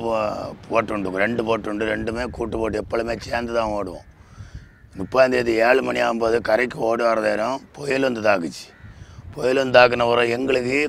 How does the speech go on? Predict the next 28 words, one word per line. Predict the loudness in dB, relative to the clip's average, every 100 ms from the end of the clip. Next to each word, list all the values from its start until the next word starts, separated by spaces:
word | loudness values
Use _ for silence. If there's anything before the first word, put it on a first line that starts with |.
| 2
கடல் | 2 4 2
அடிச்சு | 0 -4 -4
இன்ஜின் | -2 0 4
எல்லாம் | 4 2
முங்கிருச்சு. | -2 -4 -6 -8 -18 -20 -20 -20 -18 -18 -18 -2
நாங்க | 2 4 4
கொஞ்சம் | 4 2 6
பேக்கிலேன்னு | 6 8 2 2
வந்துட்டு | 0 -2
இருந்தோம், | -2 -2 -2 -6 -16 _ -20 -20 -10
அந்த | -2 0 2
போட்டு | 2 0 -2
முன்ன | -2 2
போயிட்டு | 2 0
இருந்தாங்க. | -4 -8 -10 -16 -20 _ _ _ _ _ _ _ -16
அப்போ | -10 -6
அவங்க | -4 -4 -2 2 2
இங்க | 2 -2
எங்களை | -2 0 -2
தேடி | 2 2 4
வர | 4 2
முடியாது. | 0 0 2 2
அந்த | -2 -8
இங்க | -10 -8 -6
எங்களை | -4 -2 0
தேடி | 0 2
வராருன்னா | 2 4 2 2 0
அவங்களே | 0 -2